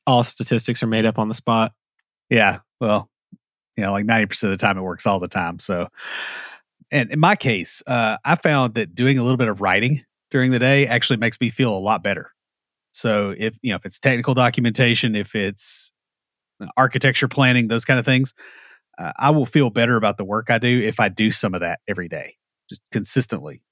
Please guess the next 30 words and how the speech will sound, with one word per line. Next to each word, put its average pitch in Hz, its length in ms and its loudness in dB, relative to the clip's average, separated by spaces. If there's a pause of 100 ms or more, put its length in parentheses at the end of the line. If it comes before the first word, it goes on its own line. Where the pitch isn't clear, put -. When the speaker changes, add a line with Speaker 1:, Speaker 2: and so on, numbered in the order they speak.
(140)
Speaker 2:
uh, 82 220 -10
'cause 107 140 -2
I 104 140 4
actually 104 300 0
kinda 92 220 -2
tracked - 420 0
that, 82 240 -6 (140)
uh, 92 260 -4
a - 60 -10
few 101 160 -4
years 90 220 -6
back, 127 440 2 (560)
and 104 400 -8
it 135 160 0 (160)
made 127 200 4
a 117 40 2
huge 143 220 2
difference. - 380 0
And 101 80 -10
now 110 120 2
I 117 160 4
actually 113 380 -4 (300)
seek - 320 -6
that 120 120 -6
kind 123 160 -2
of 107 60 -6
thing 120 160 -4
out. 120 280 -6
Of - 580 -20
course, 113 240 -4